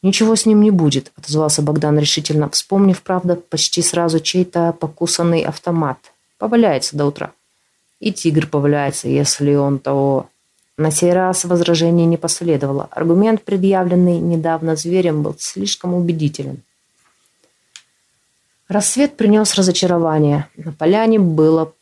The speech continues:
пусто. Почти, если не считать человеческих останков до ружья стоимостью в лимузин.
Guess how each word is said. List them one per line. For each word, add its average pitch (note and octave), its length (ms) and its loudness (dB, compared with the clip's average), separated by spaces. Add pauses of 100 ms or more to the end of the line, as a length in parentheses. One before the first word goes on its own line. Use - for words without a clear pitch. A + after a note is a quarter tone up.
пусто. - 420 -8 (580)
Почти, - 380 -2
если E3 320 0
не A#3+ 100 6
считать G#3 420 0
человеческих E3+ 720 -2
останков F#3+ 720 -4
до F3 160 0
ружья D#3+ 440 2
стоимостью D#3 680 -2
в D#3 80 0
лимузин. D3 540 0